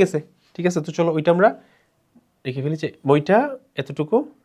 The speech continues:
উপরে থেকে নেমে গেছে, ঠিক আছে? মইটা কি, মইয়ের দৈর্ঘ্য কিন্তু বিশ, বিশ, মইয়ের দৈর্ঘ্য কি কমে গেছে? মইটা just এখান থেকে ধরে, এখান থেকে ধরছে, ঠিক আছে? বদলকটা এখানে ধরছে, এখান থেকে টেনে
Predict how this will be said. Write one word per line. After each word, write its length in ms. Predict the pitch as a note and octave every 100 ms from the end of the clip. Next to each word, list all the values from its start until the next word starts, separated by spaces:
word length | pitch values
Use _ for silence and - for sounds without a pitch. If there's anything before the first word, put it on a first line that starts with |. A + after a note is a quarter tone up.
| _ _ _ _ _ _ _ _ _ _ _ -
উপরে 140 | D#3 F3
থেকে 100 | F3 C3+
নেমে 160 | D#3 G2+
গেছে, 160 | - - _ _ _ _ _ _
ঠিক 100 | - D#3+
আছে? 100 | D#3+ - - - _ -
মইটা 220 | D#3+ G3+ A3
কি, 60 | A3+ F#3
মইয়ের 160 | G#3+ G3+
দৈর্ঘ্য 180 | G#3 A3
কিন্তু 120 | G3+ F3+
বিশ, 140 | D#3+ -
বিশ, 100 | C#3+ - D#3
মইয়ের 120 | F3 F#3
দৈর্ঘ্য 180 | F#3+ F#3
কি 60 | F3+
কমে 120 | G#3+ G#3
গেছে? 180 | G3 A2+ - _ _ _ _ _ _ _ _ -
মইটা 180 | E3 G3 G3
just 180 | A#3+ - F3+
এখান 160 | G3+ G3
থেকে 120 | G3+ E3
ধরে, 320 | E3+ F#3 G#3 C4 B3 -
এখান 140 | D#3 E3+
থেকে 120 | E3+ C#3
ধরছে, 320 | A#2+ G2+ - G#2 _ -
ঠিক 120 | -
আছে? 120 | E3+ D3+ - _ _ _ -
বদলকটা 400 | C3 C#3+ E3 E3 F3+
এখানে 180 | D#3+ D#3+ C3
ধরছে, 220 | A2 G#2+ _ _ _ _ _ _ _ _ _ -
এখান 120 | D3+
থেকে 120 | E3 D#3+
টেনে 340 | F3 F3+ G3